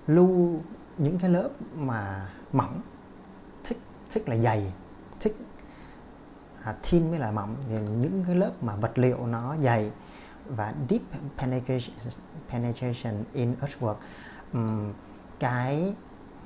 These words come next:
cái tác động á, thì nó được penetration, nghĩa là nó hấp thụ, nó đi sâu vào cái, cái,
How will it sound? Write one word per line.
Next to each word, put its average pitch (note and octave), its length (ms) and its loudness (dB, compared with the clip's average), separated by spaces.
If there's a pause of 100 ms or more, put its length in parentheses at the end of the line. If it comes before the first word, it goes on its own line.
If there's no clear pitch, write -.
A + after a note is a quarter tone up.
cái F3+ 100 0
tác A#3+ 320 0
động B2 260 6
á, D#3+ 60 -2 (360)
thì G#2+ 180 0
nó A#2+ 540 0
được B2+ 280 6 (760)
penetration, C3+ 520 4
nghĩa C#3 80 0
là A#2+ 120 0
nó A2+ 320 -2
hấp B3+ 120 0 (120)
thụ, B2 320 2
nó C#3 220 0
đi F#3 400 4
sâu G#3 400 6
vào G#2 560 2
cái, D#3 400 -4
cái, F3 120 -2